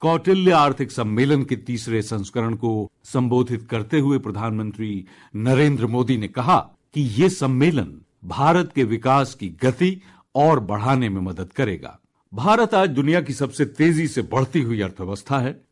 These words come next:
भारत सकल घरेलू उत्पाद के मामले में पांचवी सबसे बड़ी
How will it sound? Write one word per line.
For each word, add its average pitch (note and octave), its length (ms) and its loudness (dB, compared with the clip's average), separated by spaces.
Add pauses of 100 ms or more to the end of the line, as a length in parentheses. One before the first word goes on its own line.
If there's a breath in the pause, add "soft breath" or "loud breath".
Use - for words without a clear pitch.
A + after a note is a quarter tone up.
(160)
भारत A#2+ 340 2
सकल B2 300 0
घरेलू A#2+ 420 0
उत्पाद A2+ 380 -2
के A2 80 -2
मामले A2+ 340 2
में B2+ 260 0 (320 loud breath)
पांचवी B2+ 420 2
सबसे A2 380 -4
बड़ी A2 540 -2